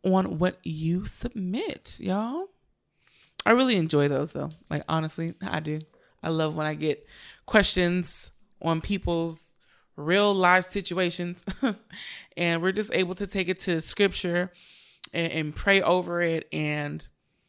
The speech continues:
put it out there, because nine times out of ten, sir, ma'am, you're not alone. So if that's you and you want to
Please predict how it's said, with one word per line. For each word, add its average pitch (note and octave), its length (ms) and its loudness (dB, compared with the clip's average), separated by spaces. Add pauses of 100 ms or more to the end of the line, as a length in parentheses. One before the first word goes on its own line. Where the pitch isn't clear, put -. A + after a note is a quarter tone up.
(800)
put A#3+ 100 6
it A#3+ 80 2
out G#3+ 220 8
there, D3+ 140 0
because D#3+ 580 -2 (680)
nine B3 260 2
times C4+ 240 0
out A#3+ 100 2
of G#3+ 160 -8
ten, C4 460 -2 (680)
sir, A#3 500 -2 (440)
ma'am, A#3+ 460 -4 (1000)
you're D4+ 140 -2
not F#3 180 0
alone. D3+ 400 -6 (400)
So F3 360 4 (200)
if G3+ 140 0
that's B3+ 320 4
you G#3+ 240 0
and F#3 220 0
you A3 120 0
want G3+ 300 0
to F3+ 320 -2